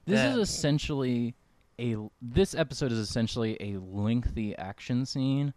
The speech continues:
Speaker 1: and I think that is why it is strong. <laughs>
Speaker 2: There is no reason not to kill Korra right now.
Speaker 1: None.
Speaker 2: The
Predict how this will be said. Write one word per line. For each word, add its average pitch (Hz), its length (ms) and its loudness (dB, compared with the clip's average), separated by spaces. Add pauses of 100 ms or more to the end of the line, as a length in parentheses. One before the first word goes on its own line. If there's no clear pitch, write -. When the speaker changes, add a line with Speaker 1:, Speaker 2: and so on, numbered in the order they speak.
(460)
Speaker 1:
and 110 100 -4
I 110 100 0
think 110 200 0
that 107 140 0
is 92 100 -4
why 92 220 -2
it 90 100 -6
is 87 120 -8
strong. - 800 -2
<laughs> - 40 -18 (760)
Speaker 2:
There 175 300 2
is 220 240 2
no 143 220 0
reason 185 520 2
not 151 260 2
to 185 100 -8
kill 139 340 -2
Korra 110 420 -8
right 113 220 -14
now. - 320 -16 (680)
Speaker 1:
None. 107 340 2 (1500)
Speaker 2:
The 143 220 -6